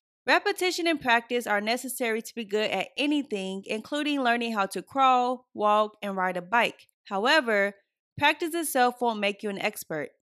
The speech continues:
Practicing correctly with discipline, however, will. Can you imagine a foreigner learning how to say hello by watching Elmer Fudd from Looney Tunes say "hello" and be taken seriously?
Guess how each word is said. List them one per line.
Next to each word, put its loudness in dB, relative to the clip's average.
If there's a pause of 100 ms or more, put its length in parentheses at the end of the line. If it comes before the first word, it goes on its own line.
Practicing 0
correctly 0
with -4 (120)
discipline, -4
however, 0
will. -4 (260)
Can 0
you 2
imagine 4
a 2
foreigner 2
learning -2
how 0
to -8
say -2
hello -2 (300)
by 4
watching 2
Elmer -2
Fudd 0
from -4
Looney -4
Tunes -8
say -2
"hello" 2 (180)
and 2
be -2
taken -4
seriously? -4